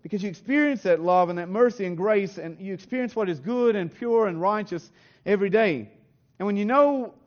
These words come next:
who God is and you know what good is, it's not hard to see what is not honoring to Him, and to know how to live, to know how to love.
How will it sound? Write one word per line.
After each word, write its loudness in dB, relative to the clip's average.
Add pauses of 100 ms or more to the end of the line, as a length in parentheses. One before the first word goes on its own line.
(260)
who -4
God 6
is 0
and -6
you -2
know 4
what 0
good 0
is, 4 (560)
it's -8 (140)
not 0
hard 2 (520)
to -16
see -4
what -4
is -6
not -8
honoring -8
to -10
Him, -10 (840)
and -18
to -12
know -2
how -4
to -6
live, -6 (920)
to -14
know -6
how -4
to -4
love. -6